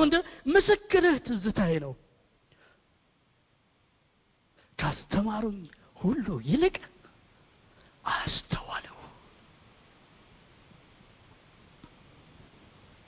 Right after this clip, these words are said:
"ትእዛዝህን ፈልጌአለሁና ከሽማግሌዎች ይልቅ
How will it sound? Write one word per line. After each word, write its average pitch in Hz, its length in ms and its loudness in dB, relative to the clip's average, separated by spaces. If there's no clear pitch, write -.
"ትእዛዝህን 247 840 10
ፈልጌአለሁና 185 800 2
ከሽማግሌዎች 247 1120 4
ይልቅ 330 280 -2